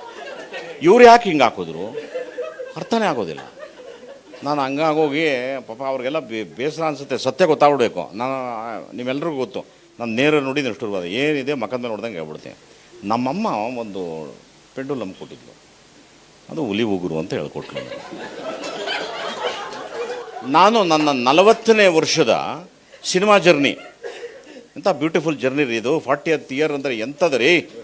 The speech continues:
ನಾನು ಸತ್ತೋದ ಮೇಲೆ "ಜಗ್ಗೇಶ್ ಎಂಥ ನಟ, ಏನೇನು ಫಿಲಮ್ ಮಾಡ್ದ, ಅನ್ಯವ ಸತ್ತೋಗ್ಬಿಟ್ಟ"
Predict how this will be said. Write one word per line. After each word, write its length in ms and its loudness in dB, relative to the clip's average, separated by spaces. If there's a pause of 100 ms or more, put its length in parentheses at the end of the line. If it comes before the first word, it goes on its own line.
(360)
ನಾನು 160 0
ಸತ್ತೋದ 480 6
ಮೇಲೆ 560 2 (380)
"ಜಗ್ಗೇಶ್ 420 2
ಎಂಥ 180 2
ನಟ, 300 2 (600)
ಏನೇನು 340 4
ಫಿಲಮ್ 300 2
ಮಾಡ್ದ, 160 0
ಅನ್ಯವ 360 -2
ಸತ್ತೋಗ್ಬಿಟ್ಟ" 460 0